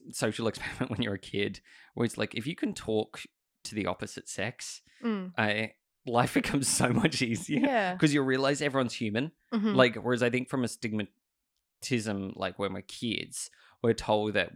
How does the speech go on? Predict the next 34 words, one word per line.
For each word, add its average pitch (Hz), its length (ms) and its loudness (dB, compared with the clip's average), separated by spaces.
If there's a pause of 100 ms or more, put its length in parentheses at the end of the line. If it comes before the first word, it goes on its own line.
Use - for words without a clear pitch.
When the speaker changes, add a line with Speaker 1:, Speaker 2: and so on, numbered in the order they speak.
(120)
Speaker 1:
we've 120 180 -6
gotta 101 160 0
be 98 200 -2
in 95 220 -8
these 98 180 -10
gender 98 260 -2
boxes 92 380 -4
and 92 100 -2
everything. 90 380 -6 (260)
And 208 160 -2
I 208 40 4
Speaker 2:
Mm-hmm. 190 60 -4
Speaker 1:
think 202 240 -4
now 202 200 0
that 185 120 -2
I'm 92 220 -4 (260)
an 107 80 -4
adult 98 340 -2
and 98 120 -12
I 92 140 -4
have 101 240 -6
never 101 280 0
fitted 98 320 -6
the 104 60 -8
gender 92 240 -4
box - 480 -4 (240)
at 98 140 0
all 98 240 0
in 98 80 -2
my 90 240 -4
entirety 98 560 -4
of 98 80 -10
my 95 140 -4
life, - 600 -8